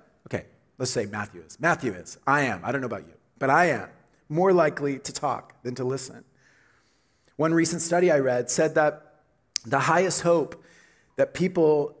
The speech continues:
uh, who are curious about faith had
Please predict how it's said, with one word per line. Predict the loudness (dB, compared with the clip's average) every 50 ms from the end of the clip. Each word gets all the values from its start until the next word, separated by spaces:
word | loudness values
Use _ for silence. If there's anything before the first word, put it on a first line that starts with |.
| _
uh, | -2 0 0 0
who | 0 0 0 0
are | 0 -2
curious | -4 -6 -2 0 2 4 4 4 4 2 0
about | 0 0 0 0 -2 -4
faith | -4 -2 0 0 0 0 -2 -6 -10 -18 -20 _ _ _ _ _
had | -2 0 0 0 0 -2 -6 -8